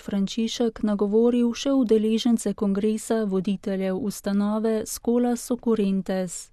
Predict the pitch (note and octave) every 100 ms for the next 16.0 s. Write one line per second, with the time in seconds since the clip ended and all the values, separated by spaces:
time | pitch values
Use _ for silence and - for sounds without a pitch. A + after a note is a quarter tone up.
0 | _ G3+ F#3+ F#3+ F#3 G#3+ G#3 G3 - G#3+
1 | A3+ A#3 A#3 A#3 A3 G#3+ - G#3+ - B3+
2 | C4+ B3+ A#3+ G#3+ G#3+ G#3 - G3 F#3+ F#3+
3 | F#3 F#3+ - _ G#3+ A3+ C4 C#4 A3+ G3
4 | A3+ A3+ A#3+ G#3+ G#3 G3+ A#3+ - B3+ G#3+
5 | G#3+ G3+ F#3+ F3+ - - G3 F#3+ - -
6 | G#3 G#3 A3 G3+ G3+ G#3+ A#3+ A#3+ A#3+ A3+
7 | C4 C4 - G3+ G3 G3+ G#3+ F#3 F#3+ F#3+
8 | F#3+ G3 F#3+ F#3+ - - G3+ G3 F#3 G3+
9 | G3 F#3+ - G#3 G#3+ A3+ A3+ G3 F#3+ F#3
10 | F#3 A#3 G#3+ G3 - A#3 A3+ A3+ - -
11 | G#3+ C4+ B3+ G#3+ G3+ F#3 F#3+ F#3 F#3+ A3
12 | - A#3+ A#3 C4 C4+ C#4 B3 - A3 A#3
13 | A#3 A#3 - G3+ G3 - G3 F#3+ F#3+ F#3
14 | G3 F3+ G#3+ G3+ F#3+ F#3 F#3+ G3 G#3+ A#3
15 | A#3+ A#3 A#3+ B3 B3 - G3+ G3 F#3+ F3+